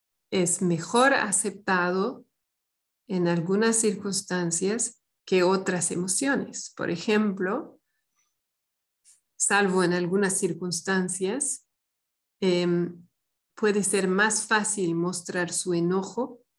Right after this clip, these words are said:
que su miedo. Hemos sido condicionados a ser valientes,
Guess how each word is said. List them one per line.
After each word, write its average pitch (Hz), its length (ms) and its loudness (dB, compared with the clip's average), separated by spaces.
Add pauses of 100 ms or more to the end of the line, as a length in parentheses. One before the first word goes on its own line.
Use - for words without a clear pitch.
(160)
que 185 140 -2
su 208 200 2
miedo. 202 720 2 (1400)
Hemos 185 260 0
sido 190 320 2
condicionados 175 1300 0 (520)
a 170 240 -2
ser 170 400 0
valientes, 175 1080 0